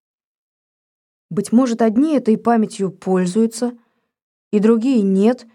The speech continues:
или идут наперекор ей. Но всякая жизнь — это воспоминание вложенного в человека от рождения пути. Иначе какой смысл пускать его в мир?»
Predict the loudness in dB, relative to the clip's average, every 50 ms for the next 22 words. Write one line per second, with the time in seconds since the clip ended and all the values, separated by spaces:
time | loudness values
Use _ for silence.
0 | _ _ _ 2 2 4 4 4 2 2 0 0 2 2 2 2 2 2 0 0
1 | 0 0 2 2 0 0 -4 -8 -10 -12 -14 -18 _ _ _ _ _ _ _ _
2 | _ _ _ _ _ -6 -6 -6 -2 0 0 0 0 0 0 0 0 0 0 -2
3 | -2 -2 -4 -6 -10 _ _ _ _ _ _ _ _ _ _ _ _ -8 -2 0
4 | 0 2 2 0 -2 -2 -4 0 2 4 6 6 6 4 4 4 2 2 2 2
5 | 0 0 0 0 0 0 0 0 0 0 0 0 -2 -4 -6 -8 -8 -4 -4 0
6 | 0 0 0 0 -2 -4 -4 -4 -4 -6 -6 -6 -6 -4 -2 0 0 0 0 -2
7 | -4 -8 -10 -10 -8 -6 -6 -6 -6 -10 _ _ _ _ _ _ _ _ _ _
8 | _ _ _ _ _ _ _ _ _ _ -2 0 2 2 2 0 -4 -8 -8 -6
9 | -2 -2 -2 -2 0 -2 -4 -2 -2 -2 -2 -2 -4 -6 -6 -4 -2 -2 -2 -2
10 | -4 -2 -2 0 0 2 2 2 0 0 -4 -12